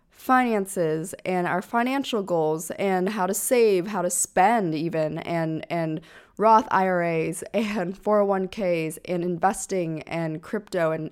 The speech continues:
all of that, right? And again, that's, like, getting a little too niche in the finance aspect. But for me, because I live alone in New York City,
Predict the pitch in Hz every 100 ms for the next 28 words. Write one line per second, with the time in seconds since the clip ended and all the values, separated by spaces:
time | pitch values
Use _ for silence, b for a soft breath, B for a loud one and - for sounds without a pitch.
0 | - 190 247 185 156 - 175 160 165 175
1 | 170 170 165 170 - 180 156 - B B
2 | B - 185 175 165 165 160 160 175 156
3 | 151 185 - 220 220 220 208 208 214 -
4 | 214 - 208 208 - 202 190 - B B
5 | B B - 214 220 220 202 185 - -
6 | 185 202 - 220 226 233 240 - 196 190
7 | 190 220 196 170 160 170 214 - - -
8 | 180 175 170 - 180 175 170 - 160 160
9 | 156 156